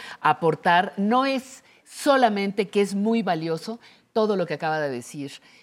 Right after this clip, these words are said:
mi queridísima Adriana Malvido de su libro, pero también es muy importante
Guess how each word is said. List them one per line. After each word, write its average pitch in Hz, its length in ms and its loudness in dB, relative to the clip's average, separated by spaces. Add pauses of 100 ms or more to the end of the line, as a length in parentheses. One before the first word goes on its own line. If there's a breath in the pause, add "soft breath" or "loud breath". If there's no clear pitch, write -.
mi 143 100 -10
queridísima 151 600 -6
Adriana 143 340 -6
Malvido 143 440 -8
de 139 120 -8
su 139 160 -14
libro, 151 340 -10 (260 loud breath)
pero 175 200 -2
también 180 340 -2
es 202 140 -4
muy 190 160 -8
importante 170 720 -8